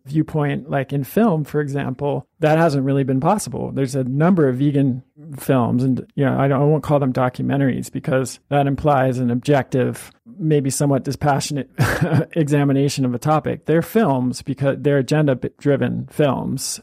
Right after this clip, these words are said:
And, you know, there's nothing wrong with an agenda-driven film per se, but just recognize that they are. But finally, next year, we're gonna have a film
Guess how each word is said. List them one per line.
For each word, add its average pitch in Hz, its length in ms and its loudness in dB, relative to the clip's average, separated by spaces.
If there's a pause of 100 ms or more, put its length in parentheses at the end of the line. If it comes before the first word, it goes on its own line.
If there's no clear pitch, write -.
(120)
And, 127 380 0 (480)
you 226 80 2
know, 131 60 2
there's 127 180 0
nothing 139 240 -2
wrong 127 240 0
with 135 280 -2
an 135 160 -2
agenda-driven 131 680 0
film 143 300 0
per 135 160 -4
se, 139 460 0 (120)
but 127 200 -2
just - 220 -2
recognize 127 600 -2
that 127 160 -8
they 131 140 0
are. 131 340 2 (760)
But - 320 0
finally, 151 640 2 (160)
next 151 380 -2
year, 139 280 4
we're 131 140 -2
gonna 135 220 0
have 135 580 0 (480)
a 143 140 -2
film 143 640 0